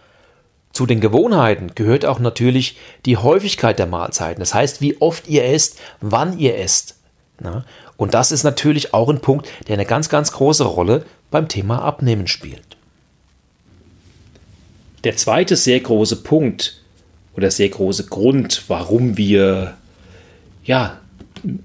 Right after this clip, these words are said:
stärker zunehmen oder insgesamt einfach dicker sind, das ist das Thema Bewegungsarmut. Ein sehr großes Thema. Der gemeine Futterkonsument bewegt sich im Schnitt leider nur noch, wenn er muss.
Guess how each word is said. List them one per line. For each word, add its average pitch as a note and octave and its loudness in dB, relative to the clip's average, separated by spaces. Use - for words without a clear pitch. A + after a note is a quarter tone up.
stärker G#2 -4
zunehmen C3+ 2
oder A#2+ 0
insgesamt B2 -2
einfach A2+ -4
dicker F#3 -2
sind, - -6
das - -8
ist C3+ 0
das B2 2
Thema B2 0
Bewegungsarmut. A2+ 0
Ein B2+ 0
sehr A2+ 2
großes - -4
Thema. D#2 -10
Der C3 0
gemeine D3 2
Futterkonsument G#2+ 0
bewegt D3+ 0
sich D3 0
im C3+ 0
Schnitt D#3+ 0
leider C3 2
nur C#3 2
noch, D3 0
wenn A#2 -4
er C3+ -2
muss. - -8